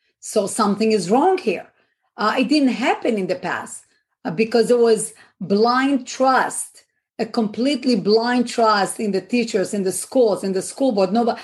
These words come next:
I, I don't remember ever really seeing school board meeting or people sharing on social media,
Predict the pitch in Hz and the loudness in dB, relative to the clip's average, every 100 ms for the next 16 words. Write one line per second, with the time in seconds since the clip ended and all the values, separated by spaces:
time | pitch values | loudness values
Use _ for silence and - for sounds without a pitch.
0 | - - - - - 254 311 403 480 349 | -16 -20 -16 -14 -10 -2 0 2 0 0
1 | 311 302 - - 226 220 262 233 220 233 | 0 0 0 2 2 4 2 4 4 2
2 | 247 247 262 - 247 240 226 - 254 254 | 0 -2 -4 -4 0 0 0 -4 0 0
3 | 226 240 185 202 202 233 226 196 - 214 | 2 0 0 -2 0 0 0 0 -2 -4
4 | 214 220 - 226 214 226 214 214 196 190 | -2 -2 0 0 0 0 -2 -2 -4 -6
5 | - - - 226 240 277 240 214 233 269 | -14 -20 -2 0 0 2 2 4 4 2
6 | 277 262 247 | 0 -2 -6